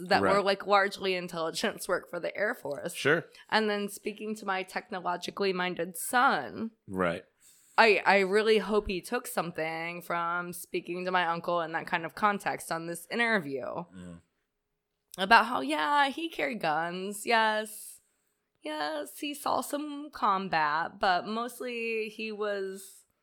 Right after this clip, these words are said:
Speaker 1: like, he did radio control operation, like, oversaw radio control operations.
Speaker 2: Right.
Speaker 1: And that there are com-, there are jobs for so many kids. I, I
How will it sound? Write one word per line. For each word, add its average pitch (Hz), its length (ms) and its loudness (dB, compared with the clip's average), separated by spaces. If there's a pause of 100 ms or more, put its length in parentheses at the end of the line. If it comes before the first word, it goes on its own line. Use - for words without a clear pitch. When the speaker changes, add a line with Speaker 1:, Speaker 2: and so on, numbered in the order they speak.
(1080)
Speaker 1:
like, 190 200 0
he 233 180 -4
did 214 220 0
radio 208 460 2
control 185 600 0
operation, 123 920 -4
like, 180 240 2
oversaw 160 960 0
radio 165 320 -2
control 160 480 -4
operations. 123 880 -6
Speaker 2:
Right. 87 160 -6 (460)
Speaker 1:
And 208 160 2
that 196 100 4
there 214 260 8
are 202 60 0
com-, 202 500 -6
there 202 300 4
are 196 60 2
jobs 185 560 0
for 160 600 0
so 214 280 0
many 165 340 -4
kids. 240 260 -2
I, 143 240 2
I 180 420 2